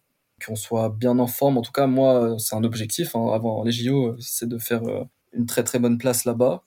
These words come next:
Et puis, je pense que, ouais, il faudra passer par là pour déjà avoir un, une petite idée de,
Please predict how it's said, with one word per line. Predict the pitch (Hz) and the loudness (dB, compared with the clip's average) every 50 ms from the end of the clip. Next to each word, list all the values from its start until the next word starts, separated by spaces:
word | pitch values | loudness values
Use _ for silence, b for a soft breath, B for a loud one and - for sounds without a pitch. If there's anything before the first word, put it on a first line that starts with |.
| _ _ _ _ _ _ - | _ _ _ _ _ _ -16
Et | - 104 | -16 -14
puis, | 104 - | -12 -14
je | - - | -12 -4
pense | - 127 123 - | -2 -2 -2 -2
que, | - 120 | 0 0
ouais, | 123 135 | 2 2
il | 123 | 0
faudra | 117 - 113 110 104 104 - | 0 -4 -6 -8 -8 -6 -4
passer | 113 110 - 113 113 | -4 -4 -2 -4 -4
par | - 117 110 113 | -4 -2 0 2
là | 123 135 131 131 - | 2 2 0 -2 -6
pour | - 113 110 113 | -6 -6 -4 -2
déjà | 110 120 117 120 123 123 120 113 110 | -2 -2 0 2 4 4 4 4 2
avoir | 117 113 120 120 117 113 117 117 117 113 113 | 2 0 0 0 0 0 0 0 -2 -2 -4
un, | 95 87 82 78 120 - - 120 | -4 -6 -6 -8 -10 -10 -8 -8
une | 120 | -6
petite | 113 - - 117 - - | -6 -6 -6 -6 -4 -4
idée | 131 120 131 135 135 | -2 0 2 2 2
de, | 123 123 110 113 113 113 120 | 2 0 -2 -2 -2 -4 -6